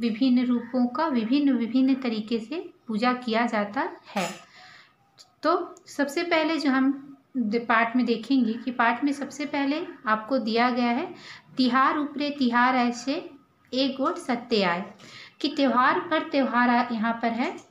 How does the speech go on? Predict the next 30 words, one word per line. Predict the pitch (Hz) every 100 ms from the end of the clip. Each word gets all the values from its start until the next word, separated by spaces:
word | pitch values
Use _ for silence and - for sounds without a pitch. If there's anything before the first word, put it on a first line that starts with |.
| 214
ये | 220 302
बात | 254 214 214 226
जो |
है | 208 214
बिल्कुल | 208 196 320 359
सही | - - 196 202
है। | 180 190 - _ _ - - _ 247
बस्तर | 262 - 330 349 349 - - - - _ -
जो | 302
द-, | 269
दशहरा | 240 247 240 262 240 269 359 -
तिहार | 226 226 240 -
सबले | 269 247 262
बड़ा | 208 185
है | 165 165 - - - -
और | 214
बस्तर | 190 208 208 294 294
का | 302
जो | 285 254
दशहरा | 220 214 202 196 202
है | 196 294 359 -
वो | 269
सबसे | - 220 - 320 415 - -
बड़ा | 185 196 185
है, | 175 196 190
बड़ा | 190 190
त्यौहार | 190 180 190 320 370 - -
है। | 190 214 - _ _ _ _ _ _ _ - - - - -
तो | 320 349
बच्चों, | 349 - 247 233 - 359